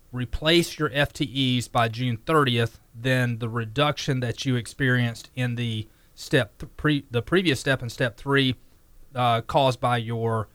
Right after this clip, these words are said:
F T E reduction is eliminated.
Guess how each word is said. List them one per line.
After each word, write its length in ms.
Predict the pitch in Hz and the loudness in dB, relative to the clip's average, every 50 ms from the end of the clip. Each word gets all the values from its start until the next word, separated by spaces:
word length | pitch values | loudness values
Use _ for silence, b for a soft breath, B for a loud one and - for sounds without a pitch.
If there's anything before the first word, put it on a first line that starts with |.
| _ _ - | _ _ -4
F 180 | 135 120 - | -4 -4 -4
T 140 | - - 117 110 | -6 -14 -14 -8
E 140 | 156 196 247 | -6 -4 0
reduction 680 | 202 139 117 110 120 117 117 - - 135 120 113 110 - _ _ _ _ - - - | 0 0 0 2 2 0 0 0 -2 -4 -4 -6 -6 -10 _ _ _ _ -20 -8 -2
is 300 | 135 135 123 - - - - - _ _ _ _ - | 0 0 0 -2 -6 -14 -20 -20 _ _ _ _ -4
eliminated. 640 | 127 127 131 135 127 123 113 104 95 85 87 - | 0 2 4 4 4 4 2 0 -2 -6 -10 -18